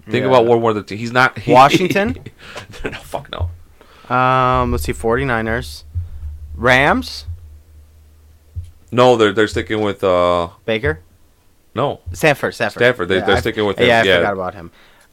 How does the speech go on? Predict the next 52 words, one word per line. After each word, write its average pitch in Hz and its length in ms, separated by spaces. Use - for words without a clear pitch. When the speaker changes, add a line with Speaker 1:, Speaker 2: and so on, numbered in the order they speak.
Speaker 2:
Um, 123 1300
nobody 117 440
in 107 80
the 101 80
N 95 100
F 90 140
C, 92 340
uh, 76 560
North. 85 500
Speaker 1:
You 117 140
know 156 160
he's 160 80
going 135 180
to 117 160
a, 101 120
a, - 100
a 98 40
good 107 140
weather 92 200
team. 82 280
You 104 140
Speaker 2:
And 135 80
Speaker 1:
just 147 100
Speaker 2:
I 156 40
don't 185 160
Speaker 1:
know 175 60
Speaker 2:
think 180 120
Speaker 1:
it. - 40
Speaker 2:
he's 165 140
gonna 143 200
join 127 320
anybody 120 560
in 117 100
the 113 80
N 110 140
F 101 80
C - 140
South 87 400
with 85 80
Tom 92 180
Brady. 76 380
Speaker 1:
No. 95 340
As 117 140
I 123 60
said, 120 140
I 110 80
think 113 180
it's 117 120
gonna 117 140
be, 101 280
I, 98 60
f-, - 160